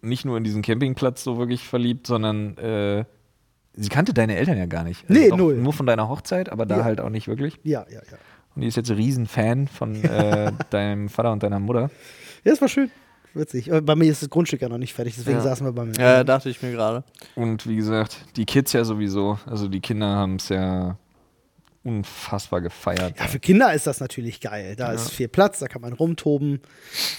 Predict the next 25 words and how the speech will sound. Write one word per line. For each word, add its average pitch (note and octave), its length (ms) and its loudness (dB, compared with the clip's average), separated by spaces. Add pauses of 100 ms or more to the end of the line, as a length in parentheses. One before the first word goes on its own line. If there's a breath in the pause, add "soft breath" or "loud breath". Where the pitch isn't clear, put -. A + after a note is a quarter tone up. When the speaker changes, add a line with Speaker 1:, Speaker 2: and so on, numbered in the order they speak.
Speaker 2:
Gab C#3+ 140 2
einen C#3+ 60 -8
schönen C3+ 220 -6
Spielplatz. - 640 0 (140)
Speaker 1:
Ja. C3 360 -6 (140)
Speaker 2:
Der F#3 120 2
war D4+ 100 -2
echt - 180 -8
nice, C3 320 -6
den B2 100 -8
kannte G#3 200 0
ich A#2+ 80 -4
selber G#2+ 240 -4
noch G2+ 100 -16
nicht. - 160 -12
Speaker 1:
Auch A#2 160 -4
wieder A#2+ 160 4
festgestellt, C3 680 -2
ne, B2+ 280 -2
wäre A2 600 2
man F#2 460 -2 (100)
nur C3+ 460 -2 (120)
Gesetz A2 360 -4
des - 120 -12
Falles, A2+ 480 -2